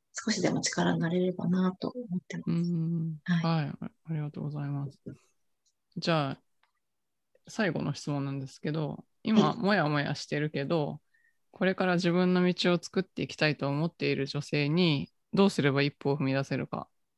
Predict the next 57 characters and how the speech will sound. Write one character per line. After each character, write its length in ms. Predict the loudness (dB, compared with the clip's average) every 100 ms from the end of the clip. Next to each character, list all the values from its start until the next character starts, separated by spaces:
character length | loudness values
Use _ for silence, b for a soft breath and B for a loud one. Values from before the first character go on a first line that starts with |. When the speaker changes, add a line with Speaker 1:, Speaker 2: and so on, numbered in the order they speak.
| _ _
Speaker 2:
ア 40 | 2
ド 100 | 6
バ 140 | 6
イ 40 | 4
ス 140 | 4
が 60 | 4
あ 60 |
れ 60 | 4
ば 160 | 2 0
教 100 | -2
え 40 |
て 100 | -4
く 60 | -4
だ 80 | -4
さ 200 | -6 -8
い。 80 | -10 -20 _ _ _ _
Speaker 1:
は 180 | 0 2
い。 220 | 2 -4 b b b b _ _ 2
え 140 | 4
っ 60 | 4
と、 460 | 4 6 4 2 -2 -12 _ _ -8
そ 140 | -2
う 40 | -2
で 40 |
す 140 | -2
ね。 160 | -4 -6 -12 _ _ 8
初 220 | 12 12
め 140 | 12
か 120 | 12
ら 120 | 10 10
成 220 | 10 8
功 220 | 10 8
し 160 | 10 12
な 140 | 10
く 80 | 8
て 160 | 2
も、 380 | 6 6 6 4 0 _ _
あ 100 | 2
の、 300 | 4 4 2 -2
失 340 | 0 0 6 10
敗 120 | 10
し 100 | 10
て 100 | 10
も 140 | 12
大 220 | 12 8 10
丈 100 | 10
夫 100 | 10
だ 140 | 8
よ 240 | 8 8
っ 160 | 2 _
て 220 | 2 2 -2 _ _ _
言 80 | -2
い 40 | 0
た 100 | -2
い 60 |
で 160 | -2 -6
す。 240 | -8 -16